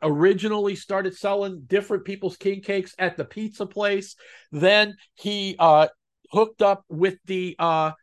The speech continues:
um, with the mortuary haunted house people, because obviously by Twelfth Night, the haunted house was kinda out of business till next, you know, till next fall. So he hooked up with the, the, the mortuary is the old, uh,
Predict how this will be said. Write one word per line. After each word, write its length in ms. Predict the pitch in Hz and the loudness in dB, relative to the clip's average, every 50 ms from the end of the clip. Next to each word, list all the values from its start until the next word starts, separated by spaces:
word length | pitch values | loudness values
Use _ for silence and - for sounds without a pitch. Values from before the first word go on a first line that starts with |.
| _ _ _ _ _ _ _ _ - | _ _ _ _ _ _ _ _ -2
um, 360 | 160 156 147 147 147 143 139 _ _ _ _ _ _ _ _ _ - | 0 0 2 0 -2 -4 -8 _ _ _ _ _ _ _ _ _ -2
with 200 | 180 190 190 196 | 2 2 2 4
the 80 | - 175 | 2 2
mortuary 1000 | 175 180 196 226 220 - - 233 220 214 220 220 214 214 208 208 208 196 190 _ _ _ _ _ _ _ | 6 6 6 6 6 4 0 0 2 4 4 4 4 4 2 0 -2 -4 -10 _ _ _ _ _ _ _
haunted 320 | - 220 220 220 214 208 170 | -6 -4 -2 -2 -2 -4 -4
house 400 | 147 - 208 208 226 214 - - | -2 -2 -2 -2 -2 -4 -8 -12
people, 480 | - - 220 208 196 - 214 214 214 | -10 -6 -6 -4 -2 2 4 4 4
because 380 | 196 190 190 175 - 170 156 131 | 2 0 -4 -6 -6 -6 -4 -4
obviously 600 | 160 156 175 170 175 175 165 - - 175 175 170 | -2 -2 -2 -4 -6 -10 -10 -8 -6 -6 -6 -6
by 520 | 160 127 156 151 160 160 165 165 160 151 - _ 147 _ _ _ _ _ | -6 -6 -4 -2 0 0 0 -2 -4 -8 -12 _ -20 _ _ _ _ _
Twelfth 300 | - 196 180 180 170 - | 2 4 4 4 4 2
Night, 400 | 160 175 202 214 214 208 208 - _ _ _ _ _ _ _ _ - | 0 2 2 4 4 2 0 -2 _ _ _ _ _ _ _ _ -2
the 100 | 185 175 | 0 0
haunted 300 | 170 196 202 196 196 190 | 2 4 2 2 2 0
house 360 | 170 185 202 196 202 190 196 | 0 0 0 0 0 -2 -2
was 160 | 190 180 170 - | -4 -4 -4 -2
kinda 300 | - 196 190 190 185 185 | -2 0 0 2 2 2
out 240 | 180 180 185 185 | 2 4 2 2
of 100 | 170 151 | 0 0
business 480 | 135 175 202 214 202 170 202 196 185 - - - - - | 2 4 4 4 2 0 -4 -8 -8 -8 -14 -20 -12 -6
till 220 | - 196 190 180 | -2 -2 -2 -2
next, 380 | 170 180 185 185 - - - _ _ _ | -2 -4 -6 -6 -6 -10 -20 _ _ _
you 140 | 151 175 185 | -10 -6 -6
know, 100 | 151 135 | -6 -6
till 220 | 123 - 180 170 165 | -8 -10 -10 -8 -6
next 260 | 175 165 147 - - | -6 -8 -8 -8 -8
fall. 440 | - 214 226 220 220 214 214 208 - - - - - - - | -4 -2 2 2 4 2 2 0 -4 -10 -20 -20 -20 -20 -6
So 160 | - 190 175 | -2 0 0
he 200 | 160 202 220 202 | 0 0 -2 0
hooked 300 | 180 214 208 202 - - | 0 0 -2 -2 -2 0
up 220 | 196 202 196 - | 0 0 -2 -4
with 260 | 147 165 170 170 170 - _ | -6 -4 -4 -4 -4 -6 _
the, 100 | - 156 - - | -8 -8 -8 -6
the, 440 | - 151 160 151 143 131 - 151 143 - | -4 0 0 0 0 0 -4 -10 -12 -12
the 280 | 156 156 151 160 160 160 | -12 -12 -8 -6 -4 0
mortuary 520 | 180 214 233 233 - 226 208 202 190 180 | 2 2 2 2 0 -2 0 2 2 0
is 80 | 156 - | 0 0
the 120 | 170 180 | 0 0
old, 280 | 180 175 175 170 156 - | 0 0 -2 -6 -8 -8
uh, 220 | - 143 139 135 | -6 -6 -4 -6